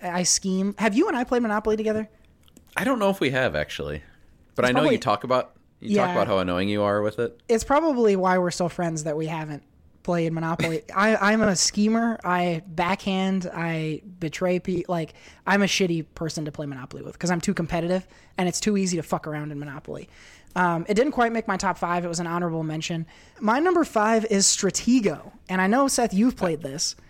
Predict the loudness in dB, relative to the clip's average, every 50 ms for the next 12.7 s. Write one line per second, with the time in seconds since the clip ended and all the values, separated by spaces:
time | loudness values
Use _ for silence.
0 | -20 -20 -20 -8 -4 0 0 0 2 2 2 2 2 2 4 4 4 2 2 0
1 | -2 -2 0 -2 -2 -2 -2 -2 -2 0 0 -2 -2 -4 -8 -6 -2 0 0 0
2 | 0 -2 -4 -4 -4 -2 -2 -4 -4 -6 -6 -4 0 0 0 0 0 -2 0 2
3 | 4 4 6 6 4 4 4 4 4 4 4 4 2 2 2 0 2 2 4 2
4 | 2 2 2 2 2 4 2 2 0 0 -2 0 0 0 2 0 0 0 2 2
5 | 2 2 2 0 0 0 0 0 0 2 0 0 0 0 2 2 4 4 2 2
6 | -2 -6 -20 _ -6 -2 0 2 2 2 2 2 0 0 -2 -2 -2 -6 -8 -8
7 | -6 -6 -6 -4 -4 -6 -6 -6 -6 -8 -8 -10 -12 -18 -20 -20 -20 -20 -20 -12
8 | _ 0 2 2 2 0 2 2 2 4 4 2 0 -2 -2 -2 0 0 2 2
9 | 4 4 2 2 0 -4 -8 -8 -4 -2 0 2 2 2 0 2 2 0 0 0
10 | -2 -8 _ _ _ _ _ _ -2 -2 0 2 2 0 0 -2 -2 -2 0 2
11 | 2 2 2 0 0 -2 0 0 0 0 2 0 0 0 0 0 2 2 2 2
12 | 2 2 2 2 2 2 2 2 0 0 -2 -6 -8 -10